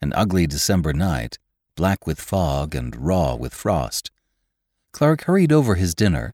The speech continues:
and scarcely deigned to observe his customary ritual of taking up the paper and laying it down again.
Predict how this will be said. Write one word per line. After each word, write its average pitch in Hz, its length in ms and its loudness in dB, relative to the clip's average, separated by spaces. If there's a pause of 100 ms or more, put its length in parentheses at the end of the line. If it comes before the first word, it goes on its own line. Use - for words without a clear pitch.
(480)
and 202 100 0
scarcely 196 420 2
deigned 143 360 4
to 143 140 4
observe 123 520 4
his 123 200 2
customary 127 600 2
ritual 120 500 4
of 90 180 2 (400)
taking 127 320 4
up 120 80 4
the 113 100 2
paper 123 480 4
and 123 180 4
laying 101 280 4
it 117 100 0
down 117 260 2
again. 64 360 -6